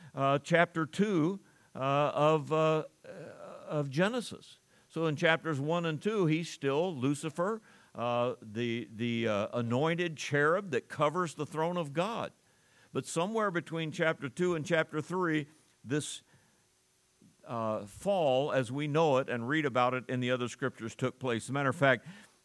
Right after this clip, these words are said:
uh, we will find out in Revelation,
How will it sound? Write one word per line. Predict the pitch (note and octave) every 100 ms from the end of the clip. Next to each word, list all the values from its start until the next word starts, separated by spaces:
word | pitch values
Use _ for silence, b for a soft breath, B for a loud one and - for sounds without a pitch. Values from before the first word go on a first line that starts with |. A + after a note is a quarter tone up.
| -
uh, | A2 G#2+ A2 C2+ - - - - A#2
we | G2+ A2+ D3
will | C3
find | - C3 B2+
out | B2+ A#2+
in | A2
Revelation, | B2 B2+ A#2 A#2+ B2+ - F#2